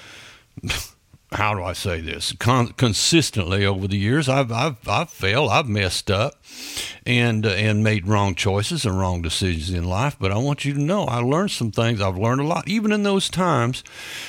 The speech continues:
when I wasn't obeying Him and doing what I was supposed to be doing, uh, in life.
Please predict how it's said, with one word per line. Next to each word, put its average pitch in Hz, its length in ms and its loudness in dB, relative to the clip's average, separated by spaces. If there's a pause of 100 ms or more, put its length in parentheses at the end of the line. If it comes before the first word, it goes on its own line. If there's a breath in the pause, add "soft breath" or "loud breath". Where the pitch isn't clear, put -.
when 127 160 2
I 147 140 4
wasn't 135 500 2
obeying 110 560 2
Him 98 300 2
and 95 160 2
doing 123 260 4
what 113 100 4
I 104 80 2
was 87 120 -2
supposed - 500 0
to - 60 -16
be - 140 -4
doing, 69 440 -6 (440 loud breath)
uh, 95 320 2
in 98 260 0
life. 90 460 2